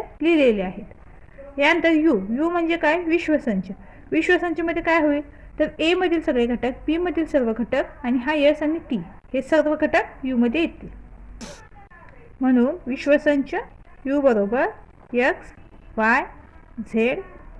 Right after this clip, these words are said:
एम, एन, पी, क्यू, आर, एस आणि टी हा काय होईल, यू हा संच आपल्याला मिळेल. यानंतर ए डॅश,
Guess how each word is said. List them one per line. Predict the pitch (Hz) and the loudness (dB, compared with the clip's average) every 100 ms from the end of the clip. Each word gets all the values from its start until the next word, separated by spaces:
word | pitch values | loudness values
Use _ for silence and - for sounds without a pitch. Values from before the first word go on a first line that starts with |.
| - - | -20 -6
एम, | 226 233 269 392 - - - - - | 0 2 2 -4 -16 -20 -20 -18 -4
एन, | 226 240 285 403 - - - - - - - | 0 2 0 -4 -18 -20 -20 -20 -20 -20 -8
पी, | 262 285 381 - - - - - - | -6 -4 -6 -10 -20 -20 -20 -20 -4
क्यू, | 247 269 370 - - - - - - | -2 -2 -8 -12 -20 -20 -20 -18 -4
आर, | 233 254 359 - - - - - 240 | 0 2 0 -12 -20 -20 -20 -8 -2
एस | 254 320 - - - | 0 -2 -8 -16 -2
आणि | 233 392 - - - - - - | 0 0 -10 -20 -20 -20 -20 -8
टी | 262 165 - - - - - 220 | -6 -6 -8 -20 -20 -20 -12 -6
हा | 226 | 0
काय | 254 254 | 2 4
होईल, | 269 392 - - - - - - - - | 2 -2 -4 -20 -20 -20 -20 -20 -16 -6
यू | 247 247 | -4 0
हा | 247 | -2
संच | 254 233 240 | 0 -2 -2
आपल्याला | 240 233 311 - - | -6 -6 -6 -10 -6
मिळेल. | 302 185 196 - - - - - - - - - - - - - - - - - - | -4 -4 -6 -20 -20 -20 -20 -20 -20 -20 -20 -20 -20 -20 -20 -20 -20 -20 -20 -14 0
यानंतर | 302 359 285 294 - | 2 4 2 2 0
ए | 294 294 | 2 2
डॅश, | 226 196 - | 2 -4 -12